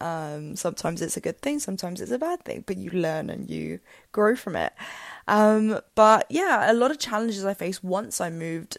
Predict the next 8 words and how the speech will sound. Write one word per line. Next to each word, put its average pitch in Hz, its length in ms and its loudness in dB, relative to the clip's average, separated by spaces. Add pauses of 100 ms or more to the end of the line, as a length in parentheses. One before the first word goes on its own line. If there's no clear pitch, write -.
to - 340 -6
Spain. - 600 -4 (1000)
Was 233 200 8
finding 302 360 4
a 302 60 2
job, 214 500 2
funnily 185 480 0
enough. 175 480 -4